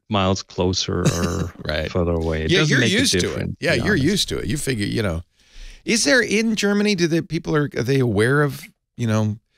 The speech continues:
Speaker 2: the madman and the war and the
Speaker 1: Of course.
Speaker 2: risks? And
Speaker 1: <laughs> Are you kidding? Of
Speaker 2: Yeah,
Speaker 1: course.
Speaker 2: yeah,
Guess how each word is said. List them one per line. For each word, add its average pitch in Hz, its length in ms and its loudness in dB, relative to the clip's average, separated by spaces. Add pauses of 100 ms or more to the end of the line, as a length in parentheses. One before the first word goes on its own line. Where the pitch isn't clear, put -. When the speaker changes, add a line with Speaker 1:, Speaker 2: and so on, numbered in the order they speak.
(800)
Speaker 2:
the - 80 -6
madman 107 720 2
and 82 200 0
the 76 80 -2
war 95 520 2
and 69 520 -2 (120)
the - 100 -4
Speaker 1:
Of 139 80 -2
course. - 300 2
Speaker 2:
risks? - 260 0
And - 140 -2
Speaker 1:
<laughs> - 0 -
Are 170 100 2
you 160 180 4 (120)
kidding? 165 260 2
Of 131 120 4 (100)
Speaker 2:
Yeah, 76 60 -10
Speaker 1:
course. 139 520 4
Speaker 2:
yeah, 76 240 -8